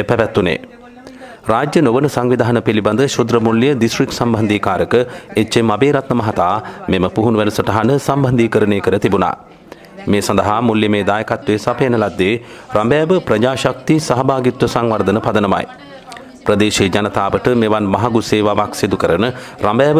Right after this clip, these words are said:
ප්‍රජාශක්ති සහභාගිත්ව සංවර්ධන පදනම මේ වන විට මෙවැනි ස්වයං රැකියා පුහුණු හා, අ, ස්වයං රැකියා සඳහා යොමු කිරීමේ වැඩසටහන් රාශියක් සිදු කර ඇත.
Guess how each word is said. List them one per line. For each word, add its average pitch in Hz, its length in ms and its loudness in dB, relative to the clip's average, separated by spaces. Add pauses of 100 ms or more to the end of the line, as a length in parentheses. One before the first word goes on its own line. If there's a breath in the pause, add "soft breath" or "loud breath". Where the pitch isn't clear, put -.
ප්‍රජාශක්ති 117 680 0
සහභාගිත්ව 135 680 0
සංවර්ධන 107 560 0
පදනම 98 400 0 (380 loud breath)
මේ 95 200 2
වන 104 200 2
විට 104 180 0 (100)
මෙවැනි 107 380 2
ස්වයං 113 300 -2
රැකියා 107 320 0
පුහුණු 110 320 -2
හා, 92 200 0 (260 loud breath)
අ, 104 180 0
ස්වයං 139 300 0
රැකියා 156 280 2
සඳහා 127 340 0
යොමු 110 240 2
කිරීමේ 113 400 2
වැඩසටහන් 107 580 0
රාශියක් 120 440 0
සිදු 107 200 0
කර 101 140 2
ඇත. 101 180 0